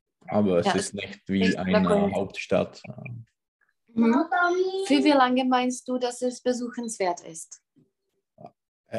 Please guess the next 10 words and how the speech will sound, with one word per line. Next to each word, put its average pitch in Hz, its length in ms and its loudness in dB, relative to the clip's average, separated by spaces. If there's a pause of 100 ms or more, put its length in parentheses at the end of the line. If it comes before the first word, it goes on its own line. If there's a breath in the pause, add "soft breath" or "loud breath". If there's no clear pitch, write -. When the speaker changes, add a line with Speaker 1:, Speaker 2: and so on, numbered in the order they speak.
Speaker 1:
äh, 104 480 4
ich 110 100 -2
denke, 107 360 4
dass 95 460 0
zwei 92 240 0
Tage 90 360 -4
sind, 90 460 -4
äh, 95 220 -2 (120)
optimal 92 500 -2
sind. 151 400 -10